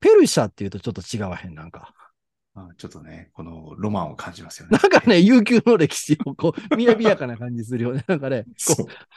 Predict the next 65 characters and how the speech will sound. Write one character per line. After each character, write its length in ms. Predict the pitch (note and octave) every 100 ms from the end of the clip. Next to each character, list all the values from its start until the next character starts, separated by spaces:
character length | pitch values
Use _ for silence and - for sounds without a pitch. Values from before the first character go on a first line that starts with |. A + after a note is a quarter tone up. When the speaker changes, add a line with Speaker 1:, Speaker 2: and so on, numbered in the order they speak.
| _ -
Speaker 1:
ア 100 | G3+
レ 100 | G#3+
ク 80 | -
サ 180 | - F#3
ン 60 |
ド 100 | G3
ロ 100 | F3+
ス 100 | D#3+
大 240 | E3+ E3 D#3+
王 120 | D#3
の 100 | A#2+
頃 180 | B2+ B2
か 120 | A2
ら 80 | G#2
こ 120 | A2
う、 20 |
ち 100 | G#2
ょ 20 | A#2+
っ 20 |
と 100 | G#2
対 180 | C3 A#2+
抗 140 | A#2+
し 60 | A2+
と 80 | A#2
っ 40 |
た。 260 | - G#2+ G2+
Speaker 2:
そ 360 | - - - A#2
う 40 | E3+
で 60 |
す 20 |
よ。 320 | A#3 F#2+ - _ _ _ -
Speaker 1:
な。 80 |
Speaker 2:
う 20 | -
ん。 100 | E2+
Speaker 1:
う 20 |
ん。 40 | C3 A#2+ G#2 F#2+
ほ 100 | D3+
ん 40 | F3+
で、 220 | F3+ F3+ _ _ _
あ 120 | - D#3
の、 80 |
シ 160 | D3+ D#4+
ル 80 | G4
ク 100 | G4+
ロ 120 | G4+
ー 20 |
ド 140 | F#3+ C3
の 100 | A2
終 240 | - C3
着 240 | B2+ A#2+
点 180 | - G#2+
っ 20 |
て 100 | F2+
イ 80 | F#2+
メ 140 | G2+ G2
ー 40 |
ジ。 220 | F2 E2+
Speaker 2:
そ 140 | E2+ F#2+
う 40 |
そ 120 | F2+
う 40 | F2+
そ 140 | -
う 40 |
そ 140 |
う。 20 | -